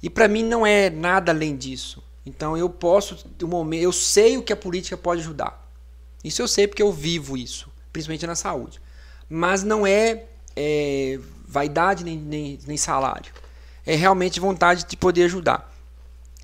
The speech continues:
E aí a gente acaba vendo isso, estando no hospital, atendendo paciente sus, paciente carente, paciente que precisa, né, de uma estrutura melhor. É, e que a saúde, ela requer dinheiro, requer recurso.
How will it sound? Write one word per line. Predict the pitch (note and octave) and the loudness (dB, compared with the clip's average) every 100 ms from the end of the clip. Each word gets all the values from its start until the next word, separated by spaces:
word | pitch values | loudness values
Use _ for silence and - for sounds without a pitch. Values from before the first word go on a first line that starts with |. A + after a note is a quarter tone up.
| - | -2
E | G3+ | 4
aí | G#3 A3 | 6 6
a | |
gente | A3 A#3+ | 2 0
acaba | A#3+ A#3 G#3+ G#3+ | -2 2 2 2
vendo | G#3 F#3+ G#3 B3 A3 | -2 2 4 4 0
isso, | F3+ D#3+ - - - - | -4 -4 -8 -14 -18 -2
estando | E3+ F3+ E3 | 2 2 0
no | D3+ | -4
hospital, | C#3+ - D3 D3 - - | -4 4 4 4 -2 -4
atendendo | D#3+ E3+ F3+ F3 | 0 2 2 2
paciente | F3 - F3 D#3 | 0 2 0 0
sus, | - - F3+ E3+ - - - | 0 2 2 0 -4 -10 -10
paciente | D#3 D#3 D3+ | -8 -6 -6
carente, | - E3 D#3+ D#3 D3+ D3 - C3+ - - - - - | 2 6 8 6 0 -6 -12 -14 -18 -20 -20 -18 -6
paciente | D#3+ - D#3 | -4 -4 -8
que | - | -10
precisa, | - E3 - F3+ E3+ D#3 D3 D3+ - - - - - | -4 0 2 2 0 -6 -8 -10 -14 -20 -20 -20 -10
né, | C#3+ D#3+ E3+ | -4 -2 -2
de | D3+ F3+ | 0 0
uma | F#3+ | 0
estrutura | F#3 G3 - F3 | -2 -4 -4 -2
melhor. | F3+ F#3+ D#3+ B2 A#2 - - - - - | 0 0 -2 -4 -10 -18 -20 -20 -20 -16
É, | - E3 D#3 | -8 -4 -2
e | D3+ | -2
que | C#3+ - | -2 2
a | E3 | 4
saúde, | - D3 D#3 G3+ E3 | 6 6 6 6 4
ela | D#3+ | 2
requer | D3+ D3 - C3 B2+ - - | 2 -2 0 -2 -2 -10 -14
dinheiro, | B2 C#3 C3+ B2 A#2 | -6 -4 -2 -2 -4
requer | A#2+ C3+ C#3+ | -4 -4 -4
recurso. | C3+ C3 - - - - | -6 -6 -12 -14 -16 -18